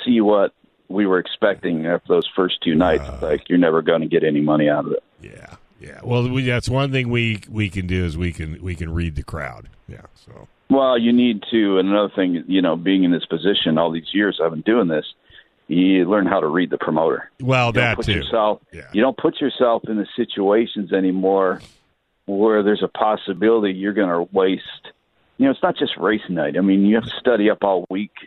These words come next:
Speaker 2: Oh, yeah.
Speaker 1: Study up points, talk to drivers, make phone calls. Um, you don't wanna waste all that time to go somewhere and have that time traveling back and forth, and all of a sudden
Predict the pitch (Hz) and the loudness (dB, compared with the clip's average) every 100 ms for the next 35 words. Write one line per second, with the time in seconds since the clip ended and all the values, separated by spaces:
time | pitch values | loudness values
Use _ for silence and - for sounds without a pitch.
0 | _ 120 175 170 160 202 208 151 - - | _ -4 -2 0 -2 0 0 -2 -4 -4
1 | 104 107 - - 107 107 - 95 98 104 | -2 -2 -6 -4 -2 -2 -2 -2 0 2
2 | 104 98 104 - 101 90 107 98 92 95 | 0 -2 -4 -2 -2 0 2 2 2 2
3 | 95 92 90 - _ - _ 92 95 92 | 2 0 -2 -12 _ -20 _ 0 2 2
4 | 98 123 120 104 104 98 104 98 98 95 | 2 4 4 4 2 2 0 2 2 0
5 | - 98 92 87 92 - 95 90 90 90 | 0 -2 -2 -2 -2 0 0 2 4 4
6 | 90 82 69 - - _ _ _ _ - | 2 0 -2 -8 -16 _ _ _ _ -8
7 | 90 101 98 - 98 87 - 101 95 90 | -2 2 2 0 -2 -2 0 0 2 0
8 | 87 92 90 87 - 90 90 90 90 87 | 0 0 0 -4 0 0 2 0 0 0
9 | - 107 98 90 87 85 | 0 2 2 2 0 0